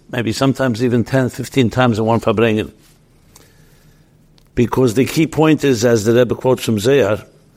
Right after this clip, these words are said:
is that the Torah is not a book of stories, and it's not a book of history, it's not even a book of inspiration. It's a divine blueprint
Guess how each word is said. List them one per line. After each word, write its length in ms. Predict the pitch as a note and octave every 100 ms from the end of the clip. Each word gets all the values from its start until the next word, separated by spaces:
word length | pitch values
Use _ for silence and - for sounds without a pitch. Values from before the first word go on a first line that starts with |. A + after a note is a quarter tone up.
| _ _ - _ _
is 180 | - A#2+
that 140 | A2 G#2+
the 120 | C#3
Torah 280 | - C#3+ D3
is 180 | C3+
not 180 | A2 C3+
a 40 | B2
book 220 | A#2 A2
of 100 | G2+
stories, 540 | - A#2 A2 A#2+ G#2 -
and 100 | A2+
it's 160 | G#2 -
not 140 | B2
a 40 |
book 200 | A2 A2+
of 100 | A2
history, 440 | F#2+ B2+ - A#2 A2+
it's 320 | - - -
not 120 | A2+
even 140 | A2+ A2
a 60 |
book 200 | F2+ A#2
of 120 | A2+ A2
inspiration. 680 | G#2+ - G#2+ A2 - A#2 - - - - _ _ _ _ _ _ _ _ _ _
It's 220 | - A2 C3+
a 60 |
divine 420 | A2 G#2+ B2+ C3+
blueprint 640 | A2+ C#3+ - A2+ A2 -